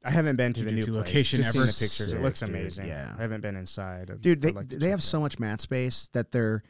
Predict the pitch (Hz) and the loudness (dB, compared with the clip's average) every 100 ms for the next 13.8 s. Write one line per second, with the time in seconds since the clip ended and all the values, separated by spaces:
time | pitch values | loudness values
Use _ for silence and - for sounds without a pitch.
0 | _ _ - 120 107 - 120 107 - 117 | _ _ -2 0 0 0 0 0 -6 -4
1 | 117 107 120 110 95 90 90 - - 127 | 0 0 0 0 0 -4 -6 -6 -2 0
2 | 147 156 - - _ _ 117 - 120 123 | 0 -2 -6 -6 _ _ -6 -2 0 0
3 | 143 151 156 151 - - 143 139 - - | 2 0 0 -4 -12 -4 -2 0 -2 -6
4 | _ _ _ 127 117 123 127 85 117 - | _ _ _ -8 -2 -2 -2 -6 -10 -8
5 | 104 85 60 - 165 123 117 185 151 185 | -6 -4 -8 -6 -2 0 2 2 0 -2
6 | - 117 113 127 139 110 107 110 113 139 | -4 -6 -6 -8 -8 -10 -10 -10 -8 0
7 | 175 180 180 180 156 156 170 160 151 160 | 2 2 2 2 4 6 6 6 6 6
8 | 127 117 104 98 95 98 104 - - 170 | 4 4 2 0 -2 -4 -4 -2 -4 -4
9 | 170 160 143 117 165 - - - _ _ | -6 -8 -10 -10 -8 -8 -12 -14 _ _
10 | 139 139 147 143 147 135 135 127 104 - | -6 -4 -4 -4 -6 -4 -4 -6 -10 -10
11 | - - 170 139 127 - 117 117 113 - | -10 -6 -4 -4 -6 -6 -6 -6 -8 -12
12 | 98 90 - - 107 110 - 104 107 110 | -14 -14 -14 -12 -10 -12 -10 -8 -6 -4
13 | 110 98 101 104 104 107 104 98 | -2 -2 -2 -4 -6 -6 -8 -12